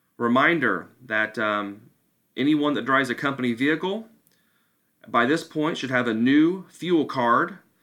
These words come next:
that has been delivered to offices. So any, um, anybody driving a company car should have received a new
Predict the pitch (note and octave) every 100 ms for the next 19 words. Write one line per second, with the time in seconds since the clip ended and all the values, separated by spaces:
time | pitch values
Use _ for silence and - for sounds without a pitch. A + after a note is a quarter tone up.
0 | _ _ _ G2+ G#2+ A2+ A#2+ A2+ A2 A#2+
1 | A#2 A2+ A#2 A#2+ B2 D3+ F#3 G#3+ - A#2
2 | G#2+ B2+ C#3 D#3+ F#3 F#3 - A2+ A2+ A2+
3 | C3 D3+ E3 D#3+ _ - C#3 C#3 C#3 C3+
4 | B2+ D3 C3+ C3 B2+ C3+ D3 - D3 C3
5 | B2+ B2 C3+ B2+ B2 B2+ C3 C3